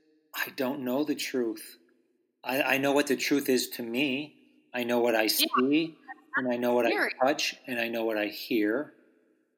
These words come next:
Speaker 1: And, you know, but as you said with that one, what was that one? Oh, the, oh, the Affair, uh, the, um, uh, the, uh, series, you know, they,
Speaker 2: Yeah.
Speaker 1: where they do things from other people's viewpoints.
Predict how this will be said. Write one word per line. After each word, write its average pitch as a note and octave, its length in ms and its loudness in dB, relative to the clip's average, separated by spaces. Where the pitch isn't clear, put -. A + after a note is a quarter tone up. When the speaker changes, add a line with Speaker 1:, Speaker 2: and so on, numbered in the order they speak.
Speaker 1:
And, B2 580 0
you C3 100 -2
know, B2 200 4
but B2 240 2
as B2+ 200 4
you D#3+ 100 6
said D3 300 4
with A#2+ 180 2
that B2+ 160 4
one, C#3 420 -2
what C#3+ 120 -4
was D#3 140 0
that F#3 160 0
one? C#3 360 -2
Oh, A#2+ 260 4
the, A#2 160 -2
oh, B2 80 0
the A#2 140 4
Affair, A2 680 2
uh, A2+ 220 0
the, A#2 260 4
um, A2+ 220 -4
uh, A2 260 -4
the, A2 260 2
uh, G#2 80 -2
series, B2 520 2
you B2 120 -10
know, A#2 260 -2
they, A#2 160 0
Speaker 2:
Yeah. B2+ 120 2
Speaker 1:
where B2 260 4
they A#2+ 140 4
do D3+ 220 6
things C#3 300 0
from B2 140 0
other A#2+ 180 2
people's B2 520 0
viewpoints. - 640 0